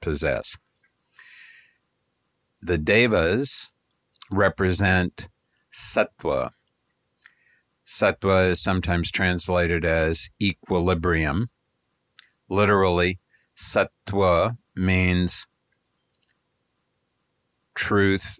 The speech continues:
or reality. Twa means the co-, the quality of. So, sattva is the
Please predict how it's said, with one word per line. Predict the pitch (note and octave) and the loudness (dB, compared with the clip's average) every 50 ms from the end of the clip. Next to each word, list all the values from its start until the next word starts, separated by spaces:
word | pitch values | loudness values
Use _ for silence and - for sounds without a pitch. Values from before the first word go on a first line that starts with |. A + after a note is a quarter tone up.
| _ - | _ -4
or | F#2 E2+ D#2 D#2 | -2 -2 0 0
reality. | D#2 E2 E2+ F2+ F#2 F#2 F#2 F#2+ F#2+ F2+ F2 F#2+ F2+ F2+ F2+ F2+ - _ _ _ _ _ _ _ _ _ _ _ _ _ _ _ | 0 0 2 2 4 4 4 4 2 2 0 0 -2 -2 -4 -6 -10 _ _ _ _ _ _ _ _ _ _ _ _ _ _ _
Twa | - - - F#2 F2+ F2+ | -10 -4 0 2 2 2
means | F2+ F#2 F2+ E2+ D#2+ D#2 - | 2 0 0 -2 -2 -4 -6
the | - - - | -8 -12 -12
co-, | - - - - G2+ G2+ G2+ - | -12 -8 -4 0 0 0 0 -2
the | - F2 F2 - F2 E2 D#2+ | -4 -10 -6 -4 -4 -4 -4
quality | - - A2+ A2 G#2 G#2 G2+ G2 F#2 F#2 F2+ F2 | -2 0 2 4 4 4 2 2 0 0 0 2
of. | F2 E2+ E2+ E2+ E2+ E2 - - - _ _ _ _ _ _ _ _ _ _ _ _ _ _ _ _ _ _ _ _ _ _ _ _ - | 2 2 2 0 0 -2 -6 -10 -20 _ _ _ _ _ _ _ _ _ _ _ _ _ _ _ _ _ _ _ _ _ _ _ _ -14
So, | - - - A2 G2 F2+ F2 E2+ E2 - _ - - - - - - - _ _ - - _ _ _ | -10 -6 0 2 4 4 4 2 0 -4 _ -20 -20 -20 -20 -20 -20 -20 _ _ -20 -20 _ _ _
sattva | - - - A#2+ A2 - - - A#2 A2 G#2+ G#2 - | -10 -2 0 0 0 0 -2 0 0 2 2 0 0
is | F2 F#2 F#2 F#2 F2+ F2+ F2 F2 F2 E2+ E2+ E2+ E2 - - - - _ _ _ _ _ _ _ _ _ _ _ _ _ | 0 0 2 2 2 2 2 0 0 0 -2 -2 -4 -6 -10 -10 -14 _ _ _ _ _ _ _ _ _ _ _ _ _
the | - E2+ F2+ F2 F2 F2 E2+ E2+ E2+ E2+ - | -6 -2 0 2 2 2 2 0 -2 -4 -6